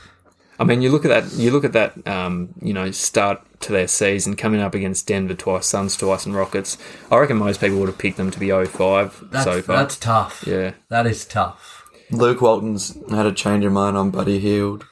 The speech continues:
Speaker 1: I like it as well. I like Buddy Hield getting the minutes that he deserves, and, you know, you've, you're seeing that he's, you know, putting up, putting up, you know, points on a nightly basis. He might not be the most efficient at the moment, but,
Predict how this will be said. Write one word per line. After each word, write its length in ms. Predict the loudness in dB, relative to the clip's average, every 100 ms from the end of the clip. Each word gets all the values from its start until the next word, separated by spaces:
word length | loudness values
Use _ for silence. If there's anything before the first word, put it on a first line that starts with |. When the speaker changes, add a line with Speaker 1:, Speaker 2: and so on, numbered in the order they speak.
| _ -6
Speaker 1:
I 140 | 0
like 340 | 2 4 2 0
it 80 | -2
as 200 | -2 -2
well. 200 | 0 2
I 40 | 2 0 0
like 260 | -2 -6 -4
Buddy 220 | 0 0 2
Hield 220 | 0 2
getting 300 | 0 2 0
the 60 |
minutes 360 | 0 0 -2 -2
that 100 | -4
he 80 | -4
deserves, 640 | -6 -2 0 0 -2 -4
and, 280 | -2 -2 -4
you 180 | -8 -2
know, 280 | 0 0 -2 -4 -14 -20 -8
you've, 260 | -6 -6 -8 -4
you're 140 | 0
seeing 300 | 2 4 4
that 100 | 2
he's, 320 | 0 -2 -4
you 120 | -4 -4
know, 160 | -6
putting 340 | -4 -2 0 -2
up, 220 | -4 -10 _ -20 _ _ -20 -4
putting 220 | 0 2
up, 220 | 2 2 -4 -10 -2
you 120 | 0
know, 140 | 2
points 320 | 2 0 0
on 80 | -2
a 60 | 0
nightly 320 | 2 2 2
basis. 460 | 2 2 2 0 -2
He 80 | 2
might 220 | 2 2
not 200 | -2 -4
be 80 | -4
the 80 | -2
most 260 | -2 0
efficient 400 | -2 -2 -4 -2
at 60 | -2
the 40 | 0
moment, 360 | 0 2 2
but, 240 | 0 -2